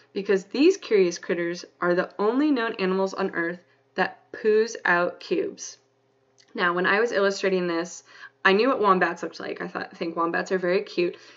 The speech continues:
but I had no idea that they pooed cubes. And sure enough, I looked it up online,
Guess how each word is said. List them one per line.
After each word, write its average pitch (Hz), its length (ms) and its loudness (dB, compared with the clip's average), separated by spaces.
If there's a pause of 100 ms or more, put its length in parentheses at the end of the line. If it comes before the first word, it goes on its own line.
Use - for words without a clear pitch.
(100)
but 190 80 0
I 190 40 4
had 190 200 0
no 175 220 2
idea 185 400 2
that 160 140 -6
they - 100 -4
pooed 170 500 -4 (260)
cubes. - 520 -2
And 185 160 0
sure 202 160 2
enough, 185 320 0
I 180 80 0
looked 165 180 -2
it 185 80 -6
up 180 100 -6
online, 180 580 0